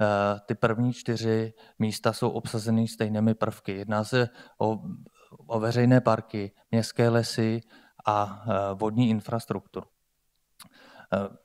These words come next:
většinou to, eh, většinou to považovalo více než padesát procent lidí za důležité pro jejich kvalitu života. Nicméně, eh, není park jako park, není řeka jako řeka. A,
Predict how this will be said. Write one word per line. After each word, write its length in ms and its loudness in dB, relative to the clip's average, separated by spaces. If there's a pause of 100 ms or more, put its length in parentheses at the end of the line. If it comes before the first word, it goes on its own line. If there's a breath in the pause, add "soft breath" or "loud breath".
(180)
většinou 580 2
to, 240 2 (260 loud breath)
eh, 40 -4 (1000)
většinou 320 2
to 120 2
považovalo 680 2
více 260 0
než 140 6
padesát 440 2
procent 400 2
lidí 420 0
za 200 2
důležité 500 -2
pro 140 0
jejich 120 -2
kvalitu 340 -2
života. 440 -6 (360 loud breath)
Nicméně, 560 6 (500 loud breath)
eh, 40 0 (720)
není 280 8
park 300 4
jako 200 4
park, 400 2
není 280 4
řeka 280 2
jako 260 0
řeka. 440 -2 (540 soft breath)
A, 360 2